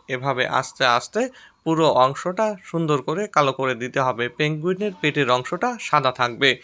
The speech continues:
এরপর এঁকে দিতে হবে পেঙ্গুইনের পা। পেঙ্গুইনের পা হাঁসের মতো থাকে, এজন্যে সামনের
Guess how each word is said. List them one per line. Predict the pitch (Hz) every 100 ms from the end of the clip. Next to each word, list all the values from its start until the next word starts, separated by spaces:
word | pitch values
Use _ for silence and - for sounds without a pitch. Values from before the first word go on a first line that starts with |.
| - - -
এরপর | 156 156 156 190 226 - -
এঁকে | 156 156
দিতে | 143 143 139
হবে | 135 170 247 - -
পেঙ্গুইনের | - 147 143 131 147 214 214
পা। | 151 120 110 - - -
পেঙ্গুইনের | 160 185 196 208 220 214
পা | 139 139 220 - - -
হাঁসের | 151 151 202
মতো | 165 131
থাকে, | 127 139 127 127 - - _
এজন্যে | 143 139 147 151 202
সামনের | 190 - 135 151 175